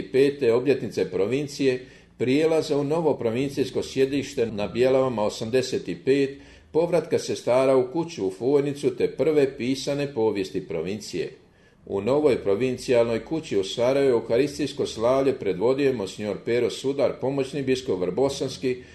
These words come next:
u koncelebraciji fra Joze Marinčića, provincijala Franjevačke provincije Bosne Srebrene. Pozdrav i zahvalu uputila je provincijska predstavnica sestra Kata Karadža.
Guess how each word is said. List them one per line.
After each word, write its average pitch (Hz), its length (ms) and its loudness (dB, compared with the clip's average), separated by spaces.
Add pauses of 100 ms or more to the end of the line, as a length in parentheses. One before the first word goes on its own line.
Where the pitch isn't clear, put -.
(160)
u 143 120 -2
koncelebraciji 143 960 2
fra 139 180 0
Joze 147 380 0
Marinčića, 131 680 0
provincijala 113 760 0
Franjevačke 135 640 0
provincije 113 580 -2
Bosne 95 380 -2
Srebrene. 95 600 -4 (400)
Pozdrav 135 480 2
i 135 80 4
zahvalu 139 580 0
uputila 135 580 0
je - 120 2
provincijska 131 640 -2
predstavnica 135 800 0
sestra 127 440 0
Kata 90 420 -2
Karadža. 92 500 -4